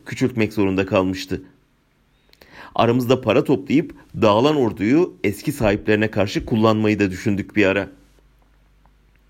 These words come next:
Türkiye her kuşakta kendisini seven evlatlarını yiyerek, hapsederek, sürerek, asarak, bir yandan astıklarına yanarken bir yandan yenilerine dar ağaçları kurarak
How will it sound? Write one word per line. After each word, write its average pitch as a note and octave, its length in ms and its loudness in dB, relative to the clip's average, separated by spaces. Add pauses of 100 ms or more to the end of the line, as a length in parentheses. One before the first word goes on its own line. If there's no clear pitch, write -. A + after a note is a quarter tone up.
(580)
Türkiye A2+ 540 2 (540)
her B2 260 0
kuşakta G2 720 -2 (440)
kendisini A2+ 460 -2
seven A2+ 340 -2
evlatlarını F#2+ 640 -2
yiyerek, F#2 720 -2 (360)
hapsederek, F2 840 -2 (300)
sürerek, F#2+ 720 -4 (440)
asarak, F#2+ 640 -4 (720)
bir D3+ 120 4
yandan C3 400 2
astıklarına A2+ 600 -2
yanarken G#2+ 680 -2 (360)
bir B2+ 120 2
yandan G#2+ 420 0
yenilerine G#2 720 -2
dar A2+ 160 2
ağaçları F2 540 -2
kurarak F2+ 480 -2